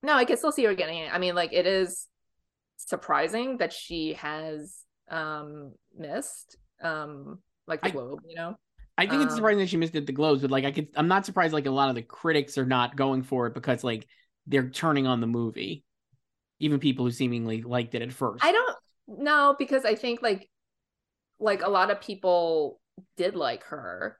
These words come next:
Speaker 1: Like, a lot, like, a lot of people who like Brendan, like, like her, and some people even prefer her to Brendan. Um,
Speaker 2: Right.
Speaker 1: and so, yeah, I, I mean, I think, I don't know, I have to pull up the Metacritic thing. I think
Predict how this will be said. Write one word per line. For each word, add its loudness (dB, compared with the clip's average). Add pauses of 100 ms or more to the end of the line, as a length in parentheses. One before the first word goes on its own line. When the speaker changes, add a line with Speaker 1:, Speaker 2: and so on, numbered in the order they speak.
(140)
Speaker 1:
Like, 2
a 2
lot, 2
like, 4
a 2
lot 4
of -10
people 0
who -4
like -4
Brendan, -8
like, -10
like -4
her, -4
and -8
some -8
people -8
even -8
prefer -6
her -2
to -12
Brendan. -10 (480)
Um, -2
Speaker 2:
Right. -8 (800)
Speaker 1:
and -2 (1500)
so, 4 (300)
yeah, 2
I, -4
I -6
mean, -4
I -2
think, -10
I -8
don't -10
know, -12
I -12
have -14
to -16
pull -12
up -10
the -12
Metacritic -10
thing. -18 (120)
I -14
think -16